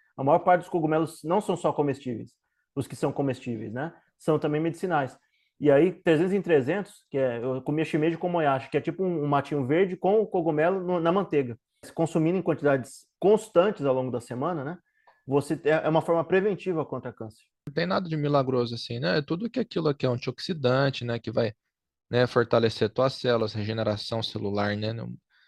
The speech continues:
Speaker 2: a gente fala assim, parece, "Nossa, o alimento é milagroso." Não, ele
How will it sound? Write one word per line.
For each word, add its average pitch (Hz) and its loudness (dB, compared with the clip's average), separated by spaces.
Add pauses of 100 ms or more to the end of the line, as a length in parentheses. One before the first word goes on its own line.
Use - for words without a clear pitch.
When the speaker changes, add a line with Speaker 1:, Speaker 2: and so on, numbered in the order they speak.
(420)
Speaker 2:
a - -18
gente - -16
fala 113 4
assim, 123 -2
parece, 117 0
"Nossa, 120 -2
o 101 -4
alimento 104 -4
é 117 -2
milagroso." 113 0
Não, 160 0
ele 139 -8